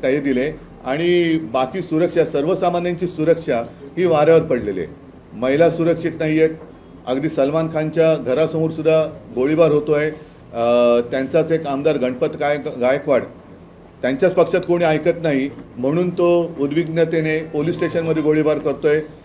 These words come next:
तर सुरक्षा वाऱ्यावर पडलेली आहे, सर्वसामान्यांची सुरक्षा वाऱ्यावर आहे आणि यांच्यासोबतचे गद्दार आहेत त्यांना मात्र ते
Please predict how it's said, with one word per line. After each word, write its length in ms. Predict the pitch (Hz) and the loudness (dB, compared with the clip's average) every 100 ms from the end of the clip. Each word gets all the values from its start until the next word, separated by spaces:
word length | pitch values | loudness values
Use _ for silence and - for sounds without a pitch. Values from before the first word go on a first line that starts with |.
| - - | -12 -6
तर 100 | 185 | -4
सुरक्षा 680 | 175 - 156 151 190 - | -6 -6 -2 0 2 2
वाऱ्यावर 360 | 196 170 170 190 | 4 4 6 4
पडलेली 480 | 151 175 160 147 123 | 2 0 0 0 0
आहे, 120 | 135 | -2
सर्वसामान्यांची 840 | - 143 160 170 175 175 180 180 | -2 0 0 0 0 -2 -4 -6
सुरक्षा 360 | 175 165 165 170 | -6 -2 -2 0
वाऱ्यावर 380 | 156 143 170 151 | 2 6 6 8
आहे 160 | 127 147 - - - | 4 0 -12 -16 -8
आणि 180 | 147 | -4
यांच्यासोबतचे 720 | 139 135 185 175 170 170 175 175 | -2 -2 0 0 0 -2 0 0
गद्दार 360 | 143 135 170 | 0 4 4
आहेत 140 | 143 127 | 4 2
त्यांना 500 | - - - 143 175 | -4 -8 -2 0 2
मात्र 280 | 175 180 | 0 0
ते 320 | 180 180 170 | 0 0 0